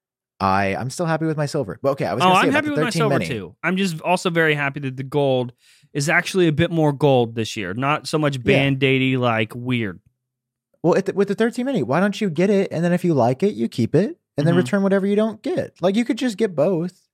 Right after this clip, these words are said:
Speaker 1: and then return one.
Speaker 2: Yeah.
Speaker 1: I mean, that's the wor-,
Speaker 2: Yeah.
Speaker 1: worst case scenario is you get all your money back. It just, you know, it's on your
Speaker 2: Yeah.
Speaker 1: credit card for a little bit longer.
Speaker 2: But I also know me. And I won't. I'll just be like, "Oh, I'll have it, and maybe I'll use it tomorrow," and then tomorrow will never come.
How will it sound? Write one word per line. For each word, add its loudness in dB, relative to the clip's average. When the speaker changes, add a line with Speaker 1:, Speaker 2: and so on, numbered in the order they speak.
Speaker 1:
and 0
then 2
return 0
one. 2
Speaker 2:
Yeah. 4
Speaker 1:
I 2
mean, 4
that's 0
the 0
wor-, 2
Speaker 2:
Yeah. 0
Speaker 1:
worst 0
case 0
scenario 2
is 2
you 2
get 2
all 4
your -2
money -2
back. -6
It -8
just, -10
you -10
know, -4
it's -8
on -4
your -2
Speaker 2:
Yeah. -6
Speaker 1:
credit -6
card -12
for -12
a -8
little -8
bit -10
longer. -12
Speaker 2:
But 2
I 2
also 2
know 0
me. -6
And -2
I 2
won't. 0
I'll -2
just -8
be 0
like, 2
"Oh, 4
I'll 4
have 2
it, 2
and 2
maybe 0
I'll 2
use -2
it -6
tomorrow," 4
and -2
then -2
tomorrow 4
will 4
never 4
come. -2